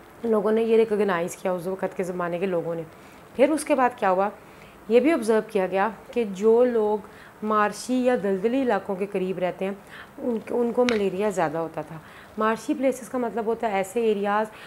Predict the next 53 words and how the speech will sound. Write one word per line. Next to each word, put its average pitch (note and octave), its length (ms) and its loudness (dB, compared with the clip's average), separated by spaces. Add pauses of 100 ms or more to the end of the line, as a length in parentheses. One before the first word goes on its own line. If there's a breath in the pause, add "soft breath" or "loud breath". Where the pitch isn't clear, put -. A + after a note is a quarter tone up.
(200 loud breath)
जहाँ G#3+ 160 -2
पे A#3 100 -2
हर A3 120 -4
वक्त A3 320 -4
पानी G#3 240 0
जो A3+ 80 0
होता G#3+ 160 -2
है G#3 60 0
वो G#3+ 100 2
बदबूदार G#3 640 0 (400 loud breath)
पानी A3+ 220 0
जो A3 100 0
होता A3 140 0
है G#3 60 0
वो G#3 100 0
खड़ा G#3+ 340 0
रहता G3+ 320 0
है, G#3+ 100 -4 (380 loud breath)
तो A#3 100 4
वहाँ A3+ 320 0
उन C#4+ 220 0
लोगों B3+ 220 4
को B3+ 120 4
ये B3+ 60 4
problem A#3 380 -2
ज़्यादा F3 300 -4
होती E3+ 260 -2
थी। E3 200 -12 (440 loud breath)
तो A3 160 4
लोगों G#3+ 300 4
ने C#4 160 2
शायद A3+ 300 -2
ये B3 60 -2
सोचा F#3+ 440 -4
कि A#3+ 120 -6
वो A#3 100 -2
जो A#3+ 80 2
खड़ा G3 300 -2
पानी G3+ 400 0
है G3+ 140 -2 (440 loud breath)
उसमें B3 260 -2
से B3 80 -2
कोई C4 160 -2
bad F#3+ 360 0
air A3 260 0
या A#3 120 0
कोई A#3+ 160 0
ऐसी A3 180 -4
गंदी G#3 300 -2
smell A#3 400 -2
आ F3+ 200 0
रही F#3+ 160 -2
है G#3 140 -2